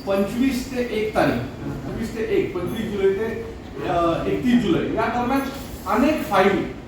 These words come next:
ज्या मागच्या अनेक महिन्यापासून मंजुरी होत नव्हत्या, अचानक एकाच दिवशी खूप साऱ्या फाईल या मंजूर करण्यात आलेल्या आहेत. मला पडलेला प्रश्न हा होता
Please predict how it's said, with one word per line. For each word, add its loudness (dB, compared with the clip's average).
ज्या -2
मागच्या -2
अनेक 0
महिन्यापासून -2
मंजुरी 0
होत 0
नव्हत्या, -2
अचानक 2
एकाच 4
दिवशी -2
खूप -4
साऱ्या 0
फाईल 2
या 2
मंजूर 4
करण्यात 0
आलेल्या 2
आहेत. -4
मला -2
पडलेला 2
प्रश्न 0
हा 4
होता 2